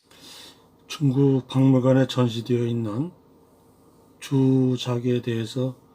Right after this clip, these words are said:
한번 살펴보도록 하겠습니다. 남송 시기 청자 주와 기형이나 똑같은 색상 등은 찾아볼 수가 없었습니다. 한번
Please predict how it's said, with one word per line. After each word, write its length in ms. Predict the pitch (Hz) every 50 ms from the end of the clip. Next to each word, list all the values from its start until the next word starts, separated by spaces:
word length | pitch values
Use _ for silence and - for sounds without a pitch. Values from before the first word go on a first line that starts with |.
| _ _ _ _ _ _ _ _ _ _ _ _ _
한번 260 | - - 135 120 123 120
살펴보도록 840 | - - 135 123 - 135 104 123 120 120 - 127 127 123 - - 127
하겠습니다. 680 | 131 135 117 - - 117 104 98 92 - 92 90 - - _ _ _ _ _ _ _ _ _ _ _ _ _ _ _ _ _ _ _ _ - - _ _ _ _ _
남송 540 | 120 117 117 131 131 123 - 135 131 131 127
시기 360 | 117 - - 135 123 135 131
청자 480 | 123 - - 180 175 160 143 151 143 135
주와 680 | - - - 127 123 123 127 120 113 107 104 117 151 - - _ _ _ _ _ _ _ _ _ _ _ _ _ _ _ _ _ _ _
기형이나 1200 | - - - 135 127 131 131 131 127 123 123 123 123 123 123 127 127 127 123 127 131 127 123 123 - _ _ - - - - - - - - - - - - _ _ _
똑같은 500 | - 170 143 - 151 139 - - 139 131
색상 720 | 123 - - 135 - - 147 139 131 127 127 127 123 123
등은 420 | 110 131 123 123 127 135 143 143 143 - _ _ _ -
찾아볼 400 | - - 147 139 147 127 120 120
수가 420 | 110 - - 120 131 131 131 117
없었습니다. 760 | 101 104 - - 107 101 - 104 101 92 90 - 92 90 - _ _ _ _ _ _ _ _ _ _ _ _ _ _ -
한번 420 | - 135 123 123 127 123 123 120